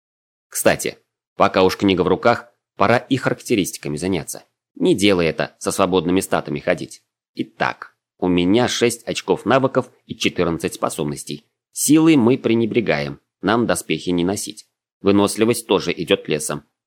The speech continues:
так как с каждым уровнем поднимается автоматически. Хм, давно, кстати, я хотел какое-нибудь легкое заклинание выучить. Может, самое время?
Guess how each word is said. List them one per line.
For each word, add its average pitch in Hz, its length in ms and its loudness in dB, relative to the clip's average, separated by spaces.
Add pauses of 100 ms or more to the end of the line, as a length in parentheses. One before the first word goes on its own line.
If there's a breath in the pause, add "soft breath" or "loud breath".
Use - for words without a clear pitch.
(100)
так 90 200 0
как 87 140 -2
с - 80 -8
каждым 90 400 0
уровнем 95 360 0
поднимается 87 540 0
автоматически. - 880 -6 (400)
Хм, 80 680 0
давно, 107 480 2
кстати, - 400 -2
я 87 140 2
хотел 95 380 0
какое-нибудь 87 680 0
легкое 85 320 -2
заклинание 82 540 -2
выучить. 76 420 -6 (280)
Может, 95 280 -2
самое 92 400 2
время? 117 320 0